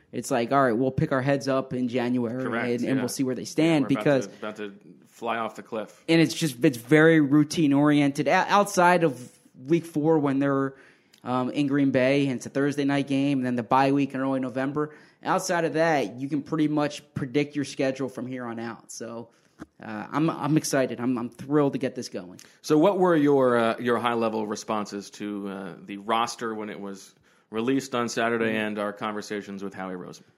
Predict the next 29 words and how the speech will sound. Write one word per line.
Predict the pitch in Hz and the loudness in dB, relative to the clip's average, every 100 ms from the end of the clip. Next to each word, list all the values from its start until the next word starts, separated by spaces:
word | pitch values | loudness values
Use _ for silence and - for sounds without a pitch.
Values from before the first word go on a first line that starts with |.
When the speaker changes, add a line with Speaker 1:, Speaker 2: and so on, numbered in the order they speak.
| _ _ | _ _
Speaker 1:
Sure. | - 233 - | 4 6 4
So, | - 214 208 170 156 | 2 2 4 0 -4
my, | 185 | -4
my | 185 185 | 2 2
first | 170 247 247 | 4 2 4
big | 208 151 | 2 2
takeaway | 160 156 151 139 143 | 2 4 4 4 2
Speaker 2:
As | 104 101 | -2 -6
we | |
get | 104 101 | -8 -8
to | |
the | 101 | -10
bird | 98 110 | -4 -2
on | 104 | -2
the | 101 | -4
street. | - 87 - | -10 -14 -4
Speaker 1:
was | 165 165 | 0 4
only | 175 165 | 4 2
two | 180 | 0
tight | 170 139 | 4 2
ends. | 117 107 131 - _ _ _ _ _ | 2 -4 -6 -14 _ _ _ _ _
Uh, | - 123 123 117 123 | -4 0 0 -2 0
that | 147 165 170 - - - - - | 4 6 6 2 -6 -14 -14 -12
surprised | - 147 165 156 160 170 165 | -6 -6 2 6 6 4 0
me | 180 180 | -2 -2
because, | 180 139 170 151 147 135 | -2 -4 2 2 2 0
not | 175 247 247 | 0 0 0
just | 202 185 - | 2 2 0
because | 160 139 165 151 139 - | -6 0 2 2 0 -4